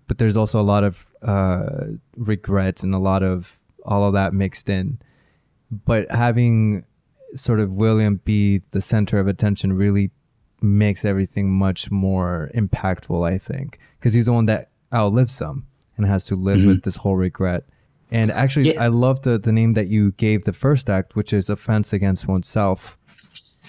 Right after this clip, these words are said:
Speaker 1: And I was just wondering where the inspiration for, for that came.
Speaker 2: Yeah, so that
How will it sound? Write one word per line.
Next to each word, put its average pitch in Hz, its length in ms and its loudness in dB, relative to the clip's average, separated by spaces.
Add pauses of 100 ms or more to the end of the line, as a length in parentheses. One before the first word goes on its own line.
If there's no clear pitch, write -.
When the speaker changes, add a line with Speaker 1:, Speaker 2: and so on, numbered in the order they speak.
(140)
Speaker 1:
And 95 400 0
I 101 100 -4
was 101 140 -2
just 101 180 -2
wondering 98 340 0
where 95 180 0
the 98 100 0
inspiration 95 600 -2
for, 104 360 -4
for 101 180 -4
that 98 240 0
came. 95 320 -4 (840)
Speaker 2:
Yeah, 147 260 2
so 131 220 2 (120)
that 147 380 -2